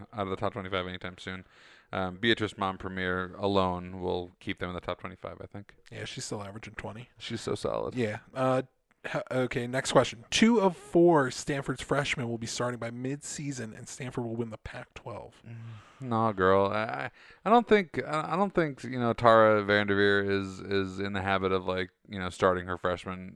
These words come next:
Speaker 1: if she's got a formula that's working right now. Even if all they're doing is coming off the bench, there's no reason to shake it up. There just isn't. And I don't think they can win the Pac-twelve. I mean, they barely beat Gonzaga. They're not gonna beat Oregon.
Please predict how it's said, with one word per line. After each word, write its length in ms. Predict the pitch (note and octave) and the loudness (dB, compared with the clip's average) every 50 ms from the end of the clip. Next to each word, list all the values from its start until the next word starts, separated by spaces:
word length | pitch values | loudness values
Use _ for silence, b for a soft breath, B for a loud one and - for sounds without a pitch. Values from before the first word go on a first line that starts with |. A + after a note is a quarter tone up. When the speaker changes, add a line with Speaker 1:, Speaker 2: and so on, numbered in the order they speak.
| - D#2+ | -14 -6
Speaker 1:
if 200 | G2 F#2+ - - | -6 -6 -6 -6
she's 160 | - F#2 F2+ | -10 -8 -4
got 160 | F#2 F#2 F2+ | -2 -2 -2
a 40 | F2+ | 0
formula 320 | - F#2 F2+ F2+ F2+ F2+ | -2 -4 -4 -4 -6 -6
that's 140 | F#2 F2+ - | -6 -6 -6
working 280 | F#2+ F2+ F2+ G2+ G#2+ G#2+ | -4 -4 -4 -4 -4 -4
right 160 | A2 A2 A2 | -4 -4 -4
now. 220 | A#2+ A#2+ B2 B2 - B B B B B B B B B | -4 -4 -4 -6 -8 B B B B B B B B B
Even 160 | E3 F3+ A3 | 0 4 4
if 80 | A3 | 8
all 120 | F#3+ F3 D#3+ | 10 10 10
they're 80 | D#3 C#3 | 10 8
doing 140 | C#3 C#3 B2+ | 4 2 2
is 100 | A2+ - | 0 -2
coming 240 | - A#2 A2 G#2+ | -2 -2 0 2
off 120 | G#2 G2+ - | 2 2 2
the 80 | - | 0
bench, 380 | F#2+ F2+ F#2+ F#2+ G2+ G#2+ - - | -4 -2 -2 -2 -2 -4 -6 -6
there's 160 | - G#2+ G#2 | -6 -4 -2
no 100 | G#2+ A2 | 0 0
reason 320 | G#2+ G2+ G2+ G2+ G2 G2+ G2 | 0 2 2 0 0 -2 -6
to 60 | F#2 | -8
shake 260 | - - F2+ F2+ - | -4 -4 -6 -6 -6
it 100 | F2+ E2 | -8 -12
up. 200 | - D2 - - | -12 -14 -16 -14
There 80 | - - | -14 -12
just 200 | B2 B2+ A#2 - | -10 -10 -10 -8
isn't. 260 | - F#2 - F2 - - _ b b b b b | -10 -10 -10 -14 -20 -20 _ b b b b b
And 140 | - A2+ A2+ | 0 4 4
I 80 | A2 | 6
don't 180 | G#2+ G#2+ G2+ F#2+ | 6 6 4 2
think 160 | G2 G2 F#2 | 0 -2 0
they 100 | G2 F#2+ | 0 0
can 140 | F2 F#2+ F#2 | 0 -2 -6
win 160 | G2 G2+ G#2 | -6 -6 -6
the 80 | G2+ - | -8 -8
Pac-twelve. 540 | - - - - - - - - - - - _ _ - - | -8 -8 -8 -8 -8 -8 -8 -8 -12 -14 -20 _ _ -20 -18
I 40 | B2 | -12
mean, 200 | A2+ A2 A2 A2 | -10 -8 -8 -2
they 100 | A2 A2+ A2+ | -2 -2 -2
barely 500 | A2 G2+ F#2+ A2+ A2 A2+ A#2 A2+ A2+ A2 | -2 4 6 8 8 8 8 6 4 2
beat 220 | G2+ G#2+ G#2 - | 0 -2 -6 -6
Gonzaga. 600 | - F#2+ G2 F2+ E2+ F2+ F#2 F#2+ F#2+ - - - _ _ | -6 -8 -6 -6 -6 -6 -8 -8 -10 -14 -18 -20 _ _
They're 100 | - - | -8 -6
not 180 | G2+ G2 F2+ F2 | -2 -2 -2 -2
gonna 140 | - F#2 F2+ | -4 -8 -10
beat 140 | G2 - - | -10 -10 -8
Oregon. 380 | - - - - - - G#2 | -8 -8 -8 -10 -16 -20 -20